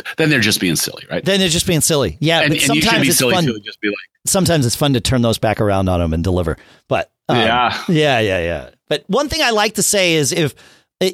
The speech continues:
Speaker 2: you know, if, especially if we're inviting requests, which sometimes we will, y-, you know, especially on acoustic gigs where it's a little more flexible and you can get away with a verse and a chorus and be done, you know, with a tune and, and, and that sort of thing. Uh,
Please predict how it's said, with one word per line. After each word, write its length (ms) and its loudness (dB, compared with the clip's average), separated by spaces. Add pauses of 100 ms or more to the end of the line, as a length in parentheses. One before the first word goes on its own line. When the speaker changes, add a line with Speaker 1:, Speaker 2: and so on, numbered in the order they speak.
Speaker 2:
you 80 0
know, 160 2
if, 120 -4
especially 360 0
if 140 -2
we're 100 0
inviting 380 2
requests, 380 -2
which 120 -2
sometimes 400 0
we 60 0
will, 360 -2 (100)
y-, 200 0
you 100 2
know, 100 2
especially 360 0
on 100 2
acoustic 440 -2
gigs 280 0
where 240 2 (120)
it's 120 0
a 60 2
little 160 2
more 120 4
flexible 840 0
and 220 2 (260)
you 100 0
can 140 0
get 100 2
away 220 4
with 100 2
a 60 0
verse 240 0
and 80 2
a 20 0
chorus 340 0
and 120 2
be 80 2
done, 500 0
you 140 2
know, 120 2
with 140 2
a 60 0
tune 340 0
and, 360 0
and, 280 -4
and 160 -2
that 140 -2
sort 140 -2
of 60 -4
thing. 220 0 (460)
Uh, 220 0